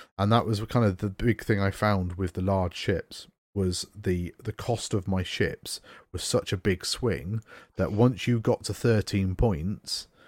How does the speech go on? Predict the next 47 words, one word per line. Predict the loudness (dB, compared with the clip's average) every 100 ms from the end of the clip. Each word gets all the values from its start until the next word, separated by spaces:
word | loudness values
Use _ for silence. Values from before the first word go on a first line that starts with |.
| _ _ 0
I | 4 6
was, | 6 4 -2 _ _ -2
well, | 4
even, | 6 6 4 4
like, | 2
less | 2 0 0
than | -2
that. | -2
It | -2
could | 2 2
even | 4
be, | 4
like, | 2 2
eleven | 4 4 4
or | 0 0
twelve | 2 2 2
if | 0 0
you're | 2
gonna | 2 -2
score | -4 0 2 0 -2 -16 -14 -10
a |
crate | -6 2 4 4 2
or | -2 -2
a |
satellite. | 0 -2 -2 -4 -4 -4 -8 -20 -20 _ _ 2
Um, | 4 6 2 0
you | -2 4
could | 4
essentially | 4 2 2 -4 -6 _
win | -2 4 4
the | 4
game | 4 4 4
there | 2 2
and | 2 0
then. | 0
If | 0 -2
you, | -2 -2
if | -2
you | -2
killed | 0 0 0
Ketsu, | 0 -2 0 -8 -4 -4 -6 -20 -16 -4
you |
get | -2 0
seven | 0 0
points | 4 2 2
of | 0
that, | 2 0 -2